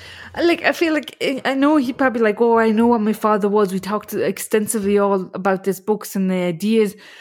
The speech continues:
Speaker 2: but you're not your father. Like,
Speaker 1: Yeah.
Speaker 2: we're all different in that sense. So I think he's just trying to piggyback on it. And I'm like, you
Speaker 1: And,
Speaker 2: know.
Speaker 1: and also, also, I think Dune has this kind of quality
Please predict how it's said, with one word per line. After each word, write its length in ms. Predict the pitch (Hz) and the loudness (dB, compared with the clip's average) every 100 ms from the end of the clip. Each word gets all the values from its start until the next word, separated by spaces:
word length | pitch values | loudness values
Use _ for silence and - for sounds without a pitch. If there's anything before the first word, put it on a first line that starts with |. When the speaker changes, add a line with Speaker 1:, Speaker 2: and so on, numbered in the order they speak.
| - | -14
Speaker 2:
but 120 | - 285 | -6 -4
you're 100 | 320 | 0
not 180 | 381 | 0
your 100 | 262 208 | 0 0
father. 500 | 254 339 370 170 170 | 2 2 2 0 0
Like, 260 | 220 - | -4 -6
Speaker 1:
Yeah. 200 | - 165 | -4 0
Speaker 2:
we're 180 | 220 262 | 2 2
all 220 | 294 381 | 4 2
different 580 | 208 196 339 - 226 185 | 0 0 -2 -2 -4 -2
in 140 | - 202 | -4 -2
that 200 | 202 - | -2 -2
sense. 240 | 214 190 | -4 0
So 160 | 208 202 | 2 2
I 120 | 202 | 2
think 320 | 220 247 233 - - - | 2 0 0 -12 -20 -20
he's 300 | - - 247 | -12 -2 -2
just 200 | 196 247 | -2 -6
trying 140 | - 247 | -6 -8
to 100 | 202 | -8
piggyback 640 | - 226 202 170 180 180 196 | -10 -8 -6 0 0 0 -2
on 160 | 185 | -2
it. 160 | 175 185 | -2 -4
And 160 | 180 | -6
I'm 100 | 175 | -4
like, 200 | 175 170 165 | -2 -4 -2
you 60 | 170 | -2
Speaker 1:
And, 20 | |
Speaker 2:
know. 160 | 185 175 | -2 0
Speaker 1:
and 120 | 190 | 4
also, 300 | 202 208 185 - | 4 2 -4 -4
also, 280 | 180 185 - | 0 2 2
I 100 | 208 | 0
think 380 | - 180 170 - - - | 2 -2 -2 -6 -16 -6
Dune 360 | 135 156 156 139 | 0 2 2 0
has 360 | - 127 127 | 0 -2 -2
this 300 | - 131 131 | -4 -6 -6
kind 240 | - 135 127 | -6 -6 -4
of 160 | 120 | -6
quality 720 | - 127 123 113 - 107 104 | -6 -2 -2 -4 -6 -10 -10